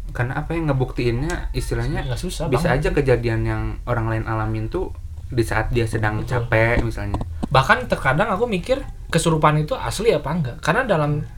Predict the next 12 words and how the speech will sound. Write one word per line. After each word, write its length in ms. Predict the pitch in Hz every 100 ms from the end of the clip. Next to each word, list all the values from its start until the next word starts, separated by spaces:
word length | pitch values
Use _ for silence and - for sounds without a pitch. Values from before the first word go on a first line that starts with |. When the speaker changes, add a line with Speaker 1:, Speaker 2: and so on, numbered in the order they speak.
| - -
Speaker 2:
tanda 240 | 135 143
kutip 300 | 170 - -
ya, 240 | 117 123 - - - - - - -
waktu 200 | - 131
aku 220 | 160 147 147
S 160 | 139
M 100 | 135
P 140 | 139 185
pernah 300 | 156 147 170
kesurupan 600 | 156 147 131 143 147 151
satu 320 | - 143 151
kelas 540 | 143 113 139 - -